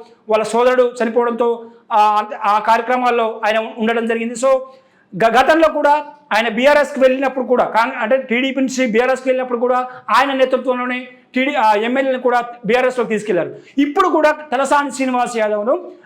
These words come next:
ఆ, కా-, కాంగ్రెస్లోకి తీసుకొచ్చేటువంటి ప్రయత్నం జరుగుతుంది. ఆయన నేతృత్వంలోనే గ్రేటర్ హైదరాబాద్ ఎమ్మెల్యేలంతా కూడా బీఆర్ఎస్ కండువా కప్పుకోబోతున్నారు అనేది కూడా చాలా స్పష్టంగా అర్థమవుతుంది. ఎందుకంటే ఆ తలసాని శ్రీనివాస్ యాదవ్ చాలా సీనియర్ లీడర్,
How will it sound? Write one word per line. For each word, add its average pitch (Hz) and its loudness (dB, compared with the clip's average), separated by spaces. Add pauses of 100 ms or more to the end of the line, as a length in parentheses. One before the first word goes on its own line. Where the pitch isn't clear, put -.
ఆ, 226 2
కా-, 247 0
కాంగ్రెస్లోకి 269 0
తీసుకొచ్చేటువంటి 247 -2
ప్రయత్నం 233 -2
జరుగుతుంది. 233 -4 (240)
ఆయన 294 2
నేతృత్వంలోనే 262 0
గ్రేటర్ 240 -2
హైదరాబాద్ 233 -4
ఎమ్మెల్యేలంతా 233 -4
కూడా 220 -2 (320)
బీఆర్ఎస్ 294 2
కండువా 254 0
కప్పుకోబోతున్నారు 233 -2
అనేది 226 -4
కూడా 226 0 (280)
చాలా 220 -4
స్పష్టంగా 277 -2
అర్థమవుతుంది. 226 -2
ఎందుకంటే 262 0 (240)
ఆ 214 0
తలసాని 247 -2 (160)
శ్రీనివాస్ 262 -2
యాదవ్ 247 0
చాలా 226 -2
సీనియర్ 254 0
లీడర్, 247 2